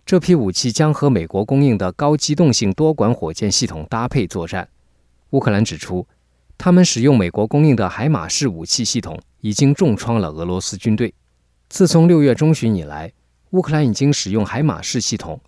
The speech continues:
摧毁了俄军二十多座大型弹药库和指挥所，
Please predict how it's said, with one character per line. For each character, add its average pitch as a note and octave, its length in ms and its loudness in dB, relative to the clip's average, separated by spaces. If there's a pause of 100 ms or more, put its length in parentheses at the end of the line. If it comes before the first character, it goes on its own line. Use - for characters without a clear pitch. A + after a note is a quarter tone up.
(100)
摧 E3+ 240 2
毁 G#2+ 160 -2
了 F2 100 -4
俄 F#2+ 200 0
军 B2+ 260 0
二 C#3+ 160 -2
十 - 100 -8
多 G#2+ 200 -2
座 G2+ 160 -2
大 B2+ 180 -6
型 G2 220 -4
弹 A2 180 -2
药 F#2+ 160 -4
库 - 240 -6
和 G2 240 -4
指 D2 220 -12
挥 A#2 200 -2
所， - 240 -6